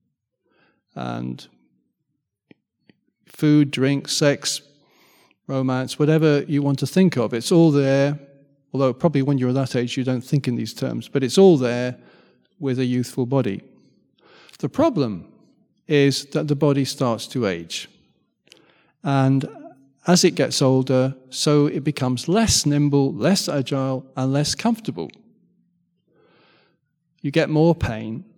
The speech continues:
more discomfort. The, uh, joints aren't so, uh, convenient anymore. The muscles don't work so well. You don't have the same level of energy.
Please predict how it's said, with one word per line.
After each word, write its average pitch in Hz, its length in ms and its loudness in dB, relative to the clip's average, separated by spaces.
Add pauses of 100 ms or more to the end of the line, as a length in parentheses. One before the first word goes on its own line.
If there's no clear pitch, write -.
(120)
more 139 180 0
discomfort. 131 800 -2 (1000)
The, 123 320 -4
uh, 117 180 -2 (540)
joints 147 440 0
aren't 139 260 0
so, 123 680 -2
uh, 180 220 -10 (320)
convenient 135 640 0
anymore. 131 680 2 (120)
The - 60 -6
muscles 131 460 -2
don't 135 220 0
work 135 280 0
so 131 180 -2
well. 131 560 0 (340)
You 180 80 0
don't 247 160 4
have 208 160 2
the 175 80 -4
same 151 360 0
level 135 300 0
of 123 100 -4
energy. 131 600 -4